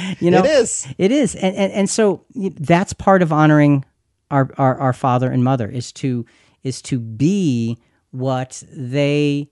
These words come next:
Speaker 1: would want us to be in every good and godly sense. Okay? So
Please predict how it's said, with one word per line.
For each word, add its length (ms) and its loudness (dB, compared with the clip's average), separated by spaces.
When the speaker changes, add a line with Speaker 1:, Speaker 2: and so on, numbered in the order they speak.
Speaker 1:
would 280 -4
want 420 -2
us 220 -2
to 100 -10
be 320 -2
in 100 -2
every 320 -2
good 460 0
and 180 0
godly 480 -2
sense. 560 -10
Okay? 320 -2
So 400 2